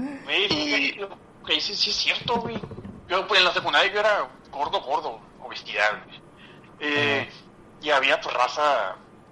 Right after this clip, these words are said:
Speaker 1: delgados, ¿no? Que jugaban fútbol y la chingada, güey. Y ahorita, este, pues, no estoy, no estoy particularmente buenísimo, pero, pues, no estoy gordo. Bueno, sí, una madre, ¿no? Pero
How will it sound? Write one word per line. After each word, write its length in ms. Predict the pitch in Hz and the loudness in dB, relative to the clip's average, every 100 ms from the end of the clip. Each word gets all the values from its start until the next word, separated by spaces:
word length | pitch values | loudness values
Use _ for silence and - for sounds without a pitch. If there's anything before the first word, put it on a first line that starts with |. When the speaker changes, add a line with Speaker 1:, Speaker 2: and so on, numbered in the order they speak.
| - | -16
Speaker 1:
delgados, 600 | - 110 107 120 147 131 131 | -12 -8 0 2 2 -2 -6
¿no? 160 | 151 | -10
Que 160 | 143 127 | -8 -10
jugaban 420 | - 120 113 120 | -4 2 2 2
fútbol 380 | 147 - 107 120 | -2 -10 -6 -4
y 40 | |
la 140 | 123 110 | -2 -2
chingada, 480 | - - 110 127 | -4 -2 -4 -2
güey. 120 | 120 - - - - - - - - - - - - - - - 151 | -6 -10 -20 -20 -20 -20 -20 -20 -20 -20 -20 -20 -20 -20 -20 -14 -2
Y 20 | |
ahorita, 580 | 131 127 - - 226 - - - - - - - - - - - - - - | 2 2 0 0 0 -2 -12 -20 -20 -20 -20 -20 -20 -20 -20 -20 -20 -20 -18
este, 960 | 147 143 - - 147 135 123 117 110 104 - - - | -8 -6 -6 -4 -4 -2 -2 -2 -6 -10 -18 -20 -6
pues, 180 | 151 123 | -4 0
no 100 | 135 | 0
estoy, 640 | - - 143 135 127 113 - - | 0 0 2 2 0 -4 -18 -14
no 80 | 123 | -8
estoy 180 | 120 151 | 0 2
particularmente 760 | - 143 - - 123 123 143 160 | 2 -2 -2 2 4 4 0 -6
buenísimo, 720 | 127 113 127 - 233 277 359 - | -4 -6 -6 -8 -6 -10 -8 -2
pero, 140 | 160 | -2
pues, 100 | - | -2
no 100 | 135 | -4
estoy 200 | 139 - | -4 -4
gordo. 380 | 123 135 165 196 - - - - - - - - - - | -2 0 0 -2 -8 -20 -20 -20 -20 -20 -20 -20 -20 -10
Bueno, 180 | 151 139 | -6 -4
sí, 140 | 151 | -4
una 260 | 139 151 175 | -4 0 6
madre, 280 | - 202 165 | 8 6 4
¿no? 120 | 214 | 0
Pero 200 | 170 | 0